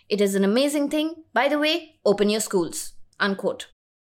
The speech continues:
The Spanish government has agreed with unions and business leaders that employers must cover home working expenses after the coronavirus pandemic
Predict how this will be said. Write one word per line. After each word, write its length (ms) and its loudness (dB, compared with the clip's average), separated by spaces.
The 120 -2
Spanish 440 0
government 400 2
has 160 -2
agreed 400 0
with 180 -4
unions 500 2
and 240 2
business 360 -2
leaders 420 2
that 160 -2
employers 640 0
must 400 0
cover 300 0
home 400 0
working 340 2
expenses 680 -4
after 240 -2
the 100 -6
coronavirus 800 0
pandemic 600 -2